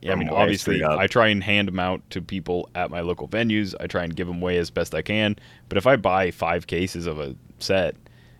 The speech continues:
Speaker 1: and I have, you know, twelve leader from the Mighty Thor, not the Prime,
Speaker 2: Oh,
Speaker 1: but, like,
Speaker 2: the
Speaker 1: the
Speaker 2: Prime.
Speaker 1: Yeah, the
Speaker 2: Okay,
Speaker 1: non-Prime
Speaker 2: non-Prime
Speaker 1: leader.
Speaker 2: leader.
Speaker 1: If I just
Speaker 2: Too
Speaker 1: have,
Speaker 2: bad.
Speaker 1: like, seven of those, and, you know,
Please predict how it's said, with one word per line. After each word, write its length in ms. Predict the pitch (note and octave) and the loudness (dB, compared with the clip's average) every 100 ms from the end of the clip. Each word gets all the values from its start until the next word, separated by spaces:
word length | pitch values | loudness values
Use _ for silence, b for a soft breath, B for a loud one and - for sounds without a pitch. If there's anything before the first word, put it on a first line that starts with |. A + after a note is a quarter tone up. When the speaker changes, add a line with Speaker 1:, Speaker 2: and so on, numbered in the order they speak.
| b | b
Speaker 1:
and 180 | E2+ E2 | -4 -2
I 120 | D#2+ | -2
have, 360 | D#2+ E2+ E2 D2 | -2 -2 -2 -4
you 100 | D2+ | -6
know, 220 | D2+ D2 - - - - - - - - - | -6 -8 -12 -20 -20 -20 -20 -20 -20 -20 -12
twelve 840 | - G2+ G2 G2+ G2+ F#2+ E2+ - - - | -2 2 4 4 2 -2 -8 -18 -20 -8
leader 560 | G2 F#2+ G2+ A#2 A#2 A2+ - - - - - | -2 0 2 2 0 -4 -16 -20 -20 -20 -20
from 280 | - F2+ E2+ | -6 -6 -4
the 80 | E2+ | -2
Mighty 280 | F2 F2+ F#2 | 0 0 -2
Thor, 400 | - F2+ F2 F2+ | -2 0 0 -2
not 240 | F#2+ G#2 | -2 -2
the 100 | - | -2
Prime, 360 | F#2 - F#2 F#2+ | -4 -2 0 6
Speaker 2:
Oh, 260 | G2 F#2+ E2+ | 10 10 8
Speaker 1:
but, 40 | |
like, 100 | F2+ | 6
Speaker 2:
the 120 | G2 F2+ | 6 4
Speaker 1:
the 60 | E2 | 2
Speaker 2:
Prime. 280 | F#2 E2 E2 - - - | 0 0 -2 -6 -20 -6
Speaker 1:
Yeah, 220 | G2 E2+ | -2 -2
the 100 | E2+ | -2
Speaker 2:
Okay, 80 | F#2+ | 0
Speaker 1:
non-Prime 720 | G#2 G#2 F#2+ - G2 F#2 F#2 | 2 2 0 2 4 6 4
Speaker 2:
non-Prime 260 | G2 F#2+ G2 | 4 4 6
Speaker 1:
leader. 220 | F#2+ F#2+ | 4 4
Speaker 2:
leader. 180 | G#2 D#2+ - b b b b - | 2 -2 -14 b b b b -18
Speaker 1:
If 140 | - | 0
I 100 | F3 | 4
just 140 | C#3+ G2+ | 6 8
Speaker 2:
Too 40 | |
Speaker 1:
have, 100 | F2 | 6
Speaker 2:
bad. 40 | D#2 | 6
Speaker 1:
like, 200 | F2 - - | 2 -6 -20
seven 500 | - - C#3 A2 G2 | -14 -4 0 2 0
of 100 | F2 | -2
those, 560 | F2 E2+ D#2+ E2 D#2+ - - - - - - - - | 0 0 0 -4 -10 -16 -20 -20 -20 -20 -20 -20 -10
and, 500 | F#2+ F#2 F#2 F2 E2 - | -4 -2 0 -4 -8 -8
you 120 | F#2 | -4
know, 220 | F2 E2+ | -2 -2